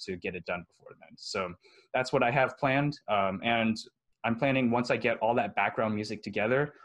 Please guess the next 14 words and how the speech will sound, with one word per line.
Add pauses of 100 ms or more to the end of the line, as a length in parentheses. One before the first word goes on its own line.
(100)
I'll
put
it,
master
it
into
an
album,
and
I'll
release
it, (280)
uh, (1000)
whenever,